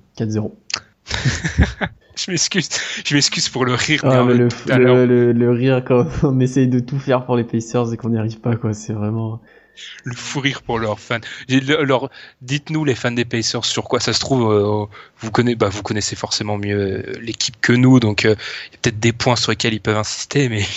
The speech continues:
Speaker 2: <laughs> ça
Speaker 1: Ouais,
Speaker 2: fait peur.
Speaker 1: ouais, ouais.
Speaker 2: Non, mais là, quand tu regardes ça, quand, j'ai, j'avais déjà,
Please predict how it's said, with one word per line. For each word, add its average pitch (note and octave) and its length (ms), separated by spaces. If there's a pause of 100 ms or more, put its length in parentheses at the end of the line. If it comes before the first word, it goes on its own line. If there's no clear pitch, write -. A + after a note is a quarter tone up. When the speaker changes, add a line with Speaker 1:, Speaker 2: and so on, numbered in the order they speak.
(160)
Speaker 2:
<laughs> - 280
ça - 140
Speaker 1:
Ouais, A2 60
Speaker 2:
fait B2 120
peur. - 160
Speaker 1:
ouais, - 140
ouais. - 60
Speaker 2:
Non, B2 120
mais B2 120
là, B2+ 120
quand A#2 160
tu - 120
regardes B2+ 300
ça, C3 260
quand, A#2 140 (360)
j'ai, - 180
j'avais D3+ 240
déjà, D#3 180